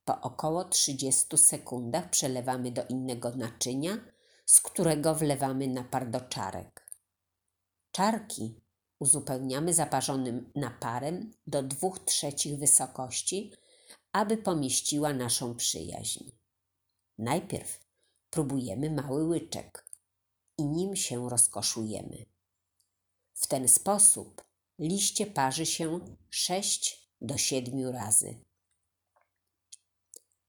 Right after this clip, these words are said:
Czy można przenieść chiński rytuał parzenia herbaty na grunt polski?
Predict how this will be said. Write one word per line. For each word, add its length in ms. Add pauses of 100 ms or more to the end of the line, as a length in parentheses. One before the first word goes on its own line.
(140)
Czy 160
można 400
przenieść 720
chiński 520
rytuał 460
parzenia 420
herbaty 560
na 160
grunt 400
polski? 920